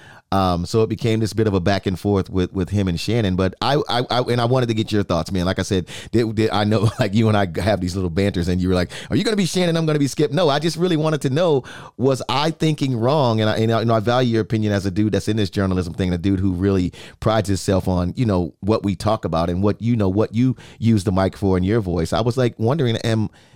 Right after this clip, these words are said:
am I thinking wrong? Because I just, in this cancel culture era, right, it's like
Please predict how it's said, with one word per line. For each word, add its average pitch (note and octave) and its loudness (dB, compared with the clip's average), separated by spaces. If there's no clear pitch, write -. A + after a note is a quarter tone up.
am A#2+ 0
I C3 0
thinking D3 -4
wrong? C#3 -2
Because A#2+ -4
I B2 2
just, C3 -4
in B2+ 0
this C#3 -4
cancel F3+ -4
culture D3 0
era, C#3+ 2
right, A2 2
it's A#2+ -6
like C3 0